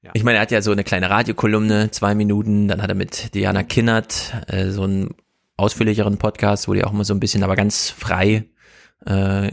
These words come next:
Speaker 2: über so Sachen reden. Das finde ich manchmal interessant.
Speaker 1: Ach,
Speaker 2: Äh,
Speaker 1: die
Speaker 2: im
Speaker 1: machen
Speaker 2: Fernsehen.
Speaker 1: zusammen einen Podcast?
Speaker 2: Ja, die haben bei Phoenix so ein, äh, „Was denken Sie heute, Frau Kinnert? Was denken Sie heute, Herr Welzer?“ Und so, so,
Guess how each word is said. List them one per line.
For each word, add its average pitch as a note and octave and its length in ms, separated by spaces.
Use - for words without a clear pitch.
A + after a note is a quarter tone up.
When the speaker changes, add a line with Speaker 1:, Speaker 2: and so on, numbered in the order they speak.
Speaker 2:
über G2 460
so G2+ 240
Sachen G2+ 280
reden. G2+ 220
Das G2 100
finde G2+ 160
ich G2 100
manchmal G2 240
interessant. G2+ 600
Speaker 1:
Ach, - 160
Speaker 2:
Äh, G2 40
Speaker 1:
die - 80
Speaker 2:
im G#2 80
Speaker 1:
machen G#2+ 100
Speaker 2:
Fernsehen. A2+ 360
Speaker 1:
zusammen C#3+ 300
einen A2+ 220
Podcast? - 500
Speaker 2:
Ja, G#2+ 260
die G#2+ 100
haben G2+ 80
bei G2+ 100
Phoenix A#2 420
so - 80
ein, G2 300
äh, F#2+ 300
„Was G2 240
denken D3 260
Sie F2+ 140
heute, F2+ 200
Frau - 160
Kinnert? F2+ 320
Was G#2+ 100
denken C#3+ 200
Sie F#2+ 100
heute, F2+ 160
Herr G2 180
Welzer?“ G2 260
Und G#2+ 100
so, - 80
so, - 160